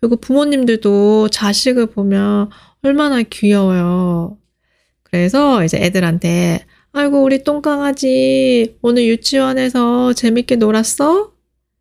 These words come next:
이렇게 똥강아지라는 단어를 자주 사용해요.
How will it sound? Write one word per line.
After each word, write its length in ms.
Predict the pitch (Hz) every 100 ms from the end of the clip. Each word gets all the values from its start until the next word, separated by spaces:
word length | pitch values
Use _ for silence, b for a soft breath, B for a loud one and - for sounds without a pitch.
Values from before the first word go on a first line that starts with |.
| _ -
이렇게 460 | 165 - 208 185 -
똥강아지라는 1300 | 269 349 370 381 359 349 339 311 240 180 165 180 220 -
단어를 560 | - 175 175 175 180 - _ _ -
자주 300 | - 185 208
사용해요. 380 | 226 254 226